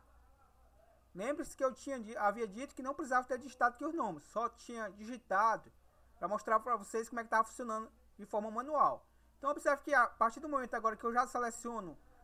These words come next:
a linha, a linha, já me traz os dados correspondentes, certo? Sem mais que eu precise ficar digitando de forma manual aqui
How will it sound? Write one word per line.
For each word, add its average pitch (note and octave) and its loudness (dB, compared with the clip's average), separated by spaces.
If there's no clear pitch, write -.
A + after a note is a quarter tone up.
a E3+ 4
linha, A#3+ -4
a - 2
linha, G#3+ -6
já G3+ 4
me C4 -4
traz A#3+ 4
os A#3+ -12
dados A3 4
correspondentes, C#4 0
certo? G3+ 0
Sem C4+ -10
mais C4 0
que - -10
eu C4 -2
precise A3+ -10
ficar A3 0
digitando G#3+ -10
de G#3 -12
forma G#3 -4
manual F#3+ -4
aqui A#3+ -8